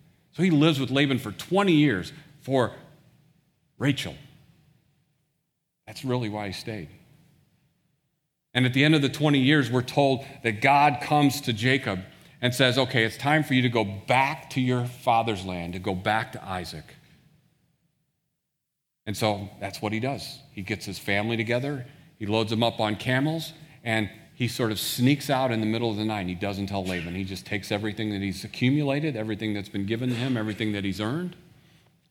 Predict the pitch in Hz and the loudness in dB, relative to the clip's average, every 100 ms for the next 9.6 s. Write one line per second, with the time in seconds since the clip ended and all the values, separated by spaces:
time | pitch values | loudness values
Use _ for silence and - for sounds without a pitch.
0 | _ 98 98 110 110 110 107 98 - - | _ -6 -2 -2 -2 0 0 0 -8 -20
1 | - 101 92 - 98 95 90 98 92 80 | -6 -6 -4 0 2 2 0 0 -2 -8
2 | - - _ _ _ _ _ - - 127 | -12 -20 _ _ _ _ _ -20 -2 2
3 | 123 113 104 113 107 98 98 113 110 98 | 2 2 0 0 0 -4 -4 0 0 0
4 | 95 - - 107 110 107 95 104 101 104 | -4 -10 -14 -2 0 0 0 0 2 2
5 | 110 98 92 92 92 87 85 117 - - | 2 2 2 2 -2 -6 -6 -6 -8 -6
6 | 113 95 76 76 - - - _ _ _ | -4 -4 -6 -10 -14 -16 -20 _ _ _
7 | 110 101 113 110 104 98 98 117 104 95 | -4 -2 0 0 0 0 0 0 0 0
8 | 98 95 95 - 117 110 110 101 95 95 | -2 -2 -4 -4 -6 -4 -2 -2 -4 -6
9 | 92 95 78 95 92 | -6 -8 -6 -6 -6